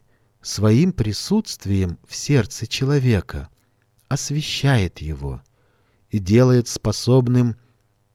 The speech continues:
противостоять искушениям, делает жизнь человека радостной, побеждающей, угодной Богу.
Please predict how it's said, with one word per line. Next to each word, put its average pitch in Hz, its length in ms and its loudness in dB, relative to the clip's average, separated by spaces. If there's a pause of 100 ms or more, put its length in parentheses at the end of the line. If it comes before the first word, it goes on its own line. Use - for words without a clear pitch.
(120)
противостоять 101 1000 0
искушениям, 92 1000 -2 (680)
делает 185 520 2
жизнь 143 500 0
человека 156 680 0 (380)
радостной, 104 960 0 (560)
побеждающей, 113 1200 0 (440)
угодной 113 880 2 (220)
Богу. 73 540 -8